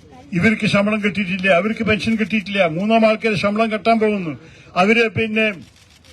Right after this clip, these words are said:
റിക്രൂട്ട്മെന്റ് ലിസ്റ്റിൽ പരീക്ഷ പാസ്സാക്കിയവരെ റിക്രൂട്ട് ചെയ്യുന്നില്ല,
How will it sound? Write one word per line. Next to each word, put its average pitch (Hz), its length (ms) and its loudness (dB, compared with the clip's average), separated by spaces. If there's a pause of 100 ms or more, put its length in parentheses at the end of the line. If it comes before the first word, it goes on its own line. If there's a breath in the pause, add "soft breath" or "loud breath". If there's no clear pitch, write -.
(680 loud breath)
റിക്രൂട്ട്മെന്റ് 240 500 2
ലിസ്റ്റിൽ 285 300 0 (140)
പരീക്ഷ 254 320 0
പാസ്സാക്കിയവരെ 226 880 -4
റിക്രൂട്ട് 226 380 -6
ചെയ്യുന്നില്ല, 196 500 -4